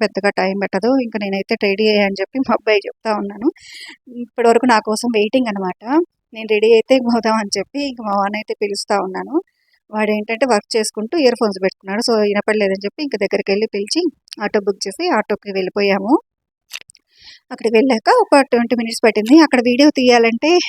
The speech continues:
నాకు భయం అండి అడగాలంటే. ఒప్పుకుంటారో ఒప్పుకోరో లేదంటే ఏమంటారో అని చెప్పి నేను అడగలేదనమాట. ఇంకొచ్చాక మెడిసిన్ రాసిచ్చారు, లోషను, అలాగే ఒక నైట్ క్రీము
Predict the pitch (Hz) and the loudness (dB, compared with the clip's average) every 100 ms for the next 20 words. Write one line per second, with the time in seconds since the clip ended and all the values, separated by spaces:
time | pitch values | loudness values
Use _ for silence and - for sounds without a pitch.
0 | - 226 240 233 226 233 202 233 226 220 | -8 -2 2 2 2 4 4 2 -2 0
1 | 226 226 254 240 214 - 285 - - - | 0 0 -2 -4 -6 -8 -10 -10 -18 -20
2 | - - 233 208 _ 240 226 220 214 - | -20 -8 -4 -4 _ -2 2 4 4 0
3 | _ 214 202 196 190 220 254 202 320 190 | _ -2 2 4 4 2 2 0 0 -2
4 | 208 196 190 196 214 202 202 196 302 262 | 0 2 2 2 0 0 -4 -6 0 0
5 | 202 226 214 208 190 190 190 254 220 - | 2 2 4 4 2 0 0 0 0 2
6 | 208 269 302 240 220 233 214 180 196 - | 2 4 2 2 0 0 2 0 -2 -4
7 | 196 214 196 190 - 208 269 508 _ - | 0 4 4 4 2 4 2 2 _ -20
8 | - _ 233 214 247 - - _ 202 196 | -20 _ -2 2 2 2 -6 _ -2 -2
9 | 185 _ 214 208 190 - 208 196 262 | -4 _ -4 -4 -4 -4 -2 2 2